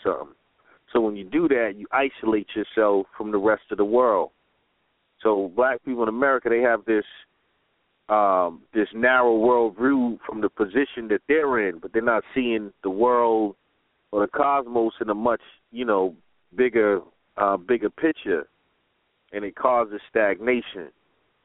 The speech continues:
'Cause going into the future, I mean, things are evolving. You know, other people are not dealing with race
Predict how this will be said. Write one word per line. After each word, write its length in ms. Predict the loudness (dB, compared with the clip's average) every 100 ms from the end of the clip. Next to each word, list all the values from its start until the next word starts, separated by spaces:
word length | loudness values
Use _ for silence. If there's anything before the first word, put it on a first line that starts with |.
| _ _ _
'Cause 200 | -4 -2
going 280 | -2 -2 -2
into 180 | -2 0
the 120 | -2 -2
future, 340 | -6 -2 -2
I 40 | -2
mean, 200 | -4 -2
things 360 | 0 0 0
are 120 | 0 0
evolving. 680 | 0 0 2 2 0 -2 0
You 80 |
know, 200 | 2 4
other 200 | 4 0
people 320 | -2 -2 0 2
are 40 |
not 300 | 2 -2 0
dealing 340 | 0 2 2
with 140 | 0 0
race 240 | 0 -2